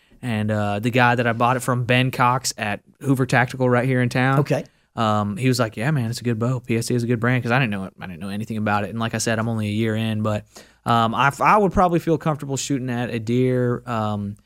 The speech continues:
Speaker 1: right now, probably thirty yards would be my max. Uh, I just gotta get more comfortable, gotta get better. And you don't wanna wound an animal, man. You
Speaker 2: Right.
Speaker 1: know what I'm talking
Speaker 2: And,
Speaker 1: about.
Speaker 2: and, you know, if you wanna, just my, what my brother did when he taught his kids, they don't bow hunt much,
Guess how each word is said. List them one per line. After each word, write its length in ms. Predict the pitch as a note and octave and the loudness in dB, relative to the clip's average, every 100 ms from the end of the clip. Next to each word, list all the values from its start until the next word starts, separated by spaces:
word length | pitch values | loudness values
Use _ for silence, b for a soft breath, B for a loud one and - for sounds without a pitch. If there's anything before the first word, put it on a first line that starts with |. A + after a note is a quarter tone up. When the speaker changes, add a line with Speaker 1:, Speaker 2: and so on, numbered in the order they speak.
| _ _ - | _ _ -4
Speaker 1:
right 360 | A2 C3 C3 | 2 4 4
now, 220 | B2 B2 | 4 2
probably 300 | B2 A#2+ G#2+ | 2 0 -2
thirty 300 | G#2 A2+ A2 | -2 -2 0
yards 340 | G#2+ G#2 G#2 G#2+ | 0 0 -2 -4
would 100 | G#2+ | -4
be 80 | G#2 | -2
my 140 | G2+ | -2
max. 520 | G2+ G2+ G2+ - - B B B B A2 | -2 -2 -4 -6 -10 B B B B -2
Uh, 280 | G2+ G2 G2 | 0 0 -2
I 140 | A2+ | -2
just 160 | A2 - | -4 -6
gotta 200 | F2 D2+ | -6 -8
get 160 | C#2+ - | -18 -16
more 340 | G#2 A2 A#2 A2 | -12 -6 -4 -4
comfortable, 440 | G#2+ G#2+ F#3 G3+ | -4 -4 -6 -8
gotta 180 | - G#2 | -8 -8
get 160 | G2+ | -6
better. 220 | A2 F2 F2+ | -6 -6 -4
And 200 | A2 A2+ | -4 -2
you 100 | A#2+ | 0
don't 160 | B2 | 0
wanna 160 | A2 G2+ | -2 -4
wound 340 | A2 A#2 A2+ | -4 -2 -2
an 80 | A2+ | -2
animal, 320 | G2+ D#2 C#2+ | -4 -6 -10
man. 300 | G2 G2 G2 | -8 -6 -4
You 60 | A2 | 0
Speaker 2:
Right. 80 | B2 | 2
Speaker 1:
know 60 | |
what 80 | A2 | 2
I'm 60 | G#2+ | 0
talking 300 | A2+ G2+ G#2+ | -2 -4 -2
Speaker 2:
And, 100 | A2 | -2
Speaker 1:
about. 60 | G#3 | 0
Speaker 2:
and, 120 | G#3+ | 0
you 60 | B3 | 0
know, 40 | |
if 80 | E3 | 2
you 80 | F3 | 2
wanna, 420 | F3 F#3 C#3+ A2+ - - _ _ C#3 | 2 2 2 -4 -12 -20 _ _ -12
just 200 | A#2 - | -10 -4
my, 140 | C#3 C3 | -4 -2
what 120 | - D#3+ | -2 0
my 100 | B2+ | 2
brother 320 | C3 D#3 D3 | 6 6 6
did 220 | C3 B2 | 4 2
when 80 | A#2 | 0
he 60 | G#2+ | 0
taught 200 | C3+ A#2+ | -2 0
his 160 | B2 | -2
kids, 380 | - C3 G#2 - | 0 0 0 -2
they 140 | C#3 | -2
don't 300 | D3 C#3+ - - - | -2 -2 -10 -16 -14
bow 280 | G#2 C#3 B2+ | 0 4 4
hunt 260 | A#2+ A2 - | 2 -2 -6
much, 440 | A#2 A2+ - - | -4 -2 -2 -8